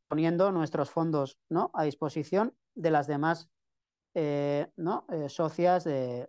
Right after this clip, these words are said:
de la cooperativa. Entonces, es una, para mí es una herramienta mutual clara, ¿no? Eh,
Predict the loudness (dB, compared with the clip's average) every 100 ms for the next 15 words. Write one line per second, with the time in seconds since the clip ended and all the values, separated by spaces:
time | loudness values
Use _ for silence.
0 | _ -10 -8 -6 -6 -8 -8 -8 -6 -6
1 | -6 -4 -4 -2 -4 -4 -4 -4 0 2
2 | 0 -2 _ _ _ _ _ _ -4 -2
3 | 0 0 0 2 2 2 0 0 -2 0
4 | 2 2 -4 _ -2 2 2 -2 _ _
5 | -6 -4 -4 -6 _ -8 -6 -6 -6